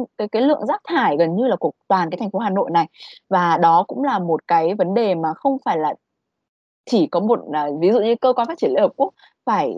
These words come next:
à, in charge là phải, ừm, xử lý và phải giải quyết nó, mà cái đó là cái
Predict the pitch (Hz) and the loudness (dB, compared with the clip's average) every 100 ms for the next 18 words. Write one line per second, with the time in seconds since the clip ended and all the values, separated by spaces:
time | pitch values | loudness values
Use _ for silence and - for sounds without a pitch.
0 | 151 156 - _ 247 240 311 359 - 180 | -6 -8 -10 _ -2 -2 -4 -6 -6 -4
1 | 185 147 123 151 151 175 - 220 151 160 | 0 0 0 0 -4 -10 -2 0 2 2
2 | 196 262 214 165 175 - 302 233 170 240 | 2 0 -2 -4 -4 -2 -2 0 0 -2
3 | - _ - 175 - 165 156 233 269 190 | -6 _ -4 0 2 4 4 2 -2 -4
4 | 165 165 | -4 -4